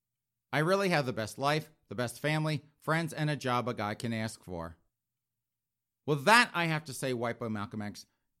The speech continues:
even if, folks, even if it was posted on Instagram, even if it was posted there, that was a very nice statement that Carl Nassib,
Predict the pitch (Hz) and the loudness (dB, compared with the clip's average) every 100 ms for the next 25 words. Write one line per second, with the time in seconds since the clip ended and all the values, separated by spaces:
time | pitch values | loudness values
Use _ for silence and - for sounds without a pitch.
0 | _ 220 262 240 214 165 160 - 147 147 | _ 4 6 6 2 2 0 0 -2 -2
1 | - 160 165 151 151 160 165 151 117 117 | -4 -2 -2 -2 -4 -2 -2 -2 -6 -6
2 | - 139 135 127 123 113 - _ _ _ | -2 -2 -2 0 0 -2 -8 _ _ _
3 | - 240 170 - 185 156 147 143 127 120 | 12 12 12 6 4 6 6 6 6 6
4 | 120 131 123 - _ _ _ 202 262 247 | 4 2 -2 -8 _ _ _ 4 4 4
5 | 214 151 147 - 135 123 110 90 123 127 | 0 -2 -6 -4 -2 -2 -4 -4 0 0
6 | - _ _ _ _ 120 190 240 - 175 | -4 _ _ _ _ -2 4 6 4 -2
7 | 156 143 92 131 131 117 107 107 - - | -2 -2 -2 0 0 -2 -4 -8 -10 -10
8 | 107 - 107 - 92 - - 131 127 120 | -10 -8 -12 -12 -14 -14 -6 -2 0 -2
9 | 107 - 110 104 - 104 | -6 -8 -6 -6 -8 -10